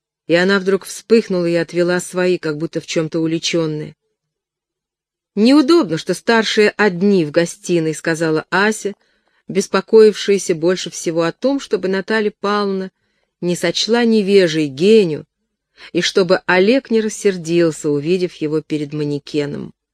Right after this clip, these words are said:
«Ну, пошли, пошли, уважимте старуху», добродушно откликнулся Геня. За чаем разговор то и дело приближался то к одной,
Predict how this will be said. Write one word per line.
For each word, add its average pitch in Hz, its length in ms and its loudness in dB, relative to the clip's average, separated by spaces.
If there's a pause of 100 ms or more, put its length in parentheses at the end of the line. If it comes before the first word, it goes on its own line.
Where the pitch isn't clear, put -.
(800)
«Ну, 302 220 2
пошли, 139 760 0 (440)
пошли, 151 540 0
уважимте 156 720 0
старуху», 151 680 -2 (380)
добродушно 156 920 0
откликнулся 143 840 -8
Геня. 123 500 -8 (1300)
За 170 260 0
чаем 214 600 0 (520)
разговор 170 600 0
то 214 220 4
и 185 100 6
дело 165 340 0
приближался 147 760 -4
то 208 180 -2
к - 120 -6
одной, 156 520 -2